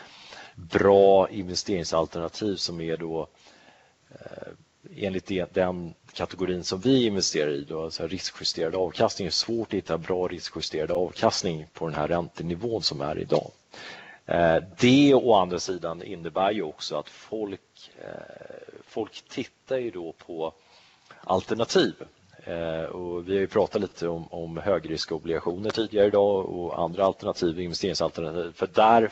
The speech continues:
kan du ju få då en bättre ränta på investeringarna än vad du kanske får om du köper en statsobligation eller motsvarande med, med en låg ränta.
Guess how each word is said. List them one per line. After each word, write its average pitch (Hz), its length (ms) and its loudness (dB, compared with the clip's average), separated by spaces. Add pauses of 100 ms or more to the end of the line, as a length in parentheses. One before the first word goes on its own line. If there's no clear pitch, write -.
kan 104 180 0
du 104 80 -4
ju 98 60 -2
få 85 300 -8
då 78 160 -8
en 80 180 -10 (100)
bättre - 560 -4
ränta 101 680 0 (760)
på 98 220 -4
investeringarna 82 720 -8 (220)
än 120 300 2
vad 92 140 -4
du 90 60 -4
kanske 82 280 -10
får 78 300 -10
om 80 100 -16
du 80 60 -14
köper 76 300 -12
en 76 60 -10
statsobligation 82 1000 -10
eller 98 220 -2
motsvarande 73 640 -10 (120)
med, 80 320 -4
med 78 220 -8
en 80 260 -18
låg 92 340 -4
ränta. - 360 -4